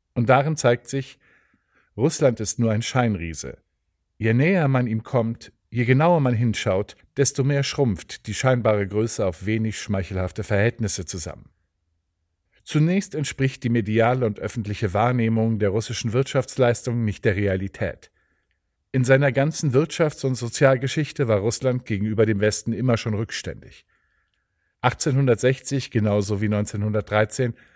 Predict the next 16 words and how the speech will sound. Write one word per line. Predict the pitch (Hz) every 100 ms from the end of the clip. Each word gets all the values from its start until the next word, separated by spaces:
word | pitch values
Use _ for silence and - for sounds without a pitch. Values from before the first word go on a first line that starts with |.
| _
beträgt | - 123 147 165
das | 135 -
russische | 127 156 156 135
B | 98 120
I | 101
P | 101 123 127
pro | 123
Kopf | - 117 - -
nur | 123 117
etwa | -
ein | 120 110
Drittel | 123 139 107
des | 101 -
britischen | 131 127 110 - 92 - _ _ _
oder | 101 101
U-S-amerikanischen. | 104 123 - 95 95 90 90 78 71 - -